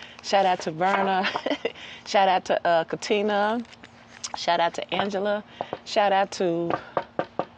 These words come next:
Jan-, Janae. <laughs> Shout out to, uh, Kimberly,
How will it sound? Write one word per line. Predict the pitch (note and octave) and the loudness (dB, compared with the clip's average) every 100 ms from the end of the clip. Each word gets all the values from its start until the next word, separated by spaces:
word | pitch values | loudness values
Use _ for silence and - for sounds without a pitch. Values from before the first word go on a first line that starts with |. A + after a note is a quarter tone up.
| - - - - - - - - - - - - | -8 -6 -10 -6 -8 -4 -4 -4 -4 -4 -8 -10
Jan-, | E3 F3+ F3 | -2 -2 -2
Janae. | D3+ F3 F3+ F#3 G#3 A3 A3 A3 A3 - - - - | 0 0 4 4 6 4 4 2 -2 -6 -8 -12 -6
<laughs> | A#3+ - C4+ - D4 - - - - A#3 - - - - - - - - - | -6 -4 -8 -6 -8 -6 -6 -6 -4 -4 -4 -4 -6 -10 -10 -12 -12 -8 -6
Shout | - A3+ G#3+ | 4 6 6
out | G#3+ G#3+ | 4 2
to, | - G3 F#3+ - | 2 4 4 4
uh, | F#3 E3 D#3+ D#3 | 4 4 2 0
Kimberly, | - G#3+ G#3+ G#3+ G#3+ G#3+ A3+ A#3+ | 0 2 2 4 4 4 2 -2